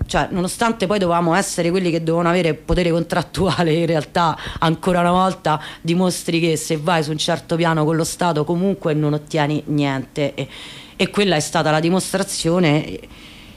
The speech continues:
E, diciamo, è stata abbastanza netta e,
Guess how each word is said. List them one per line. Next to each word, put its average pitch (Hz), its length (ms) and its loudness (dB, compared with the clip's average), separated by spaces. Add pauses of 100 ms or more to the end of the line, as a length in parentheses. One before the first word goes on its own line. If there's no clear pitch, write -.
(320)
E, 175 60 2
diciamo, 175 400 4
è 170 60 4
stata 170 280 0
abbastanza 165 960 2
netta 170 840 2
e, 156 500 2